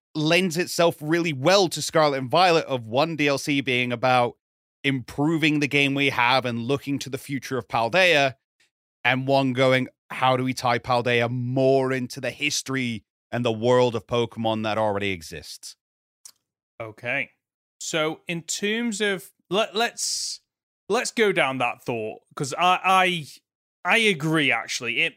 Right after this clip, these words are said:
Speaker 2: it make, when you split it out that way, it makes perfect sense. In terms of, I'm gonna tackle, I think, the second part, if that's all right, which is more about tying it in with the greater Pokemon universe, because
Speaker 1: Mm-hmm.
Speaker 2: this game has a couple of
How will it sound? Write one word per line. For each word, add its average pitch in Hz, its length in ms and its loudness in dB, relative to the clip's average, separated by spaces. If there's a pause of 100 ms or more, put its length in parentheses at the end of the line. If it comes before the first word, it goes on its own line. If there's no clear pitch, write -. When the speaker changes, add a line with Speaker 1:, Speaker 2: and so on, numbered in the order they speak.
Speaker 2:
it 185 220 -2
make, 185 400 0
when 208 300 -2
you 226 140 -2
split - 640 -2
it - 100 -10
out 165 300 -2
that 135 260 -2
way, 120 280 -4 (380)
it 147 180 -2
makes 139 680 -4 (480)
perfect 117 420 -8
sense. - 420 -8 (100)
In 165 160 -6
terms 226 400 -2
of, 180 180 -4
I'm 220 260 0
gonna 214 200 0
tackle, 175 640 -2
I 156 120 -2
think, 143 720 -4 (480)
the 143 120 -6
second 160 640 -2
part, 135 240 0
if - 60 -8
that's 143 240 0
all 127 80 -4
right, 127 200 0
which 131 200 -8
is 127 100 -8
more 139 240 -2
about 131 320 -4
tying 147 380 -4
it - 100 -8
in 143 80 -6
with 127 100 -8
the 131 60 -8
greater 131 540 -8
Pokemon 131 720 -6 (460)
universe, 127 600 -6
because 127 280 -4
Speaker 1:
Mm-hmm. 107 120 -6
Speaker 2:
this 185 200 -2
game 165 400 0
has 147 280 -2
a 143 60 -10
couple 165 360 -2
of 156 400 -2